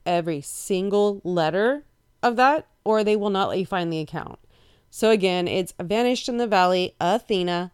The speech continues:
back up. So go there. I'm gonna put pictures of this woman up so everybody knows what she looks like because I don't know, guys. It just sounds like all bad is going on. And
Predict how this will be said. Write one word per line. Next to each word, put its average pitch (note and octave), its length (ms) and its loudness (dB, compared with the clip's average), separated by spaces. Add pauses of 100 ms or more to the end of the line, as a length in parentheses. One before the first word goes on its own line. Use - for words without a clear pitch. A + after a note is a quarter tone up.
back E3+ 500 -2 (100)
up. - 240 -4
So A3+ 220 0
go G#3+ 220 2
there. G#3+ 240 4
I'm G3 120 -4
gonna G#3+ 160 -4
put C#4+ 220 -4
pictures A#3+ 420 -4
of G#3 100 -2
this G3+ 180 -4
woman F#3+ 280 -6
up F3+ 260 -4
so F3+ 320 -4
everybody F#3+ 400 -4
knows G3 260 -2
what - 120 -10
she F#3 160 -4
looks E3+ 340 -6
like G3 500 -2
because F#3 680 -4 (180)
I G3+ 200 -2
don't G#3+ 280 -4
know, G#3 220 -2
guys. F#3 260 -2
It F#3+ 60 -12
just G3 180 -8
sounds G3+ 220 -2
like F#3+ 240 -6
all F#3 160 -2
bad F3+ 260 0
is E3 140 -4
going C#3+ 300 -6
on. G#2+ 300 -12 (520)
And D#3 380 -8